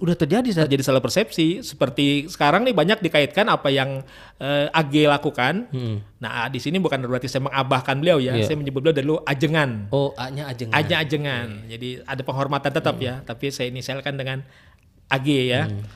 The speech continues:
Speaker 2: Jadi atas perbuatan A G tersebut, ya, yang, eh, viral di
Speaker 1: Hmm.
Speaker 2: berbagai medsos,
Speaker 1: Hmm.
Speaker 2: akhirnya semua mengaitkannya dengan Pangersa Abah,
Speaker 1: Oh,
Speaker 2: mengaitkannya
Speaker 1: oke.
Speaker 2: dengan
Speaker 1: Suralaya.
Speaker 2: Suralaya. Maka kita simak nih, ya,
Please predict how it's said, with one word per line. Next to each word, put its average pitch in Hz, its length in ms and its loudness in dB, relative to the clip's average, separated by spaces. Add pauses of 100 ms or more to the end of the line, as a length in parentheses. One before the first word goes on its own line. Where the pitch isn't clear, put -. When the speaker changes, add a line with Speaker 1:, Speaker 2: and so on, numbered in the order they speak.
(120)
Speaker 2:
Jadi 143 560 -4 (260)
atas 131 240 -8
perbuatan 131 560 -4
A 135 160 -8
G 131 160 -8
tersebut, 147 720 0
ya, 165 320 -6
yang, 131 160 -10 (320)
eh, 127 480 -14
viral 170 720 2
di 214 80 -2
Speaker 1:
Hmm. 165 80 -4
Speaker 2:
berbagai 156 240 -4
medsos, 147 480 -2
Speaker 1:
Hmm. 123 160 -6 (240)
Speaker 2:
akhirnya 143 160 2
semua 202 240 0
mengaitkannya 170 640 0
dengan 180 240 0
Pangersa 139 400 -4
Abah, 156 320 2
Speaker 1:
Oh, 135 160 2
Speaker 2:
mengaitkannya 143 400 0
Speaker 1:
oke. 170 40 -2
Speaker 2:
dengan 170 200 0 (320)
Speaker 1:
Suralaya. 139 400 0
Speaker 2:
Suralaya. 135 400 2 (560)
Maka 160 320 -4
kita 156 480 2
simak 208 320 0
nih, 156 160 2
ya, 190 80 2